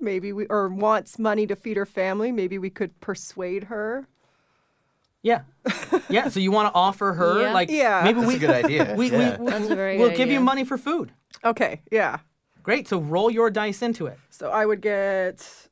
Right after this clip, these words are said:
Speaker 1: ill-gotten gains,
Speaker 2: Ill-gotten gains,
Speaker 1: one D eight.
Speaker 2: one D eight plus, um, uh, although, uh, you're entering in, you didn't roll the dice with everyone else, uh, when Cassie started, so I think the rules are a little bit different.
Speaker 1: Okay.
Speaker 2: So instead, you're going to give Cassie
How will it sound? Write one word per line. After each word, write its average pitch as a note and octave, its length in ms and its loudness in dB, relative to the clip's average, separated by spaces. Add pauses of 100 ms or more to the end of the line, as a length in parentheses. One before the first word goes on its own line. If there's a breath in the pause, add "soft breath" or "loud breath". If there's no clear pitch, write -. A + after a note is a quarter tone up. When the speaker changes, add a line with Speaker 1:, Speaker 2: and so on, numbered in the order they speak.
Speaker 1:
ill-gotten F#3 380 -10
gains, E3 500 -10
Speaker 2:
Ill-gotten G#3 380 4
gains, G3+ 240 2
Speaker 1:
one G#3+ 140 2
D G#3 40 2
eight. A3+ 40 0
Speaker 2:
one - 20 0
D F3+ 80 -4
eight A3+ 160 -4
plus, A3+ 560 -2
um, F3+ 480 0 (100)
uh, E3 280 -2 (480 soft breath)
although, G3+ 340 2
uh, F3 280 2 (100)
you're G#3+ 380 0
entering G#3+ 440 0
in, F3+ 180 -2
you E3+ 80 -2
didn't A3 240 -2
roll G3+ 200 -4
the F#3 100 -6
dice E3 420 -4 (120)
with D#3+ 160 -4
everyone D3+ 340 -4
else, C3+ 460 -8
uh, C3+ 240 -2
when C3+ 260 -6
Cassie C3+ 380 -10
started, B2+ 400 -10
so - 80 -16
I - 20 -16
think F#3+ 140 -12
the A#3+ 60 -12
rules G#3+ 200 -18
are B2+ 60 -18
a - 160 -20
little G#3 160 -4
bit B3+ 160 -8
different. D4 340 -8
Speaker 1:
Okay. G#3 180 -12 (220 loud breath)
Speaker 2:
So F#3+ 320 0
instead, F#3 500 -4
you're D#3 280 -2
going F#3+ 240 -4
to D3 80 -12
give D#3 400 -4
Cassie D3 720 -8